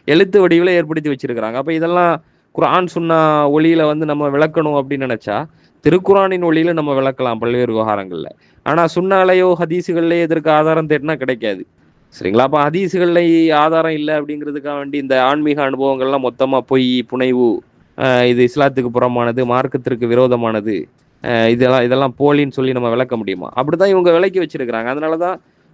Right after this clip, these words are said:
ஆஹ், சூஃபிசத்துக்கும் இவர்களுக்கும் வந்து இரண்டாம் பொருத்தம், ஏழாம் பொருத்தமா இருக்கு.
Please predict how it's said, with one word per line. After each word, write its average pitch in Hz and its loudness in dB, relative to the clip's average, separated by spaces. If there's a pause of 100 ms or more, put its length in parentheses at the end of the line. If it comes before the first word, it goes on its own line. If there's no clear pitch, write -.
ஆஹ், 123 -2
சூஃபிசத்துக்கும் 175 2
இவர்களுக்கும் 160 2
வந்து 156 -2 (340)
இரண்டாம் 151 -2
பொருத்தம், 135 0
ஏழாம் 165 2
பொருத்தமா 131 -4
இருக்கு. 98 -10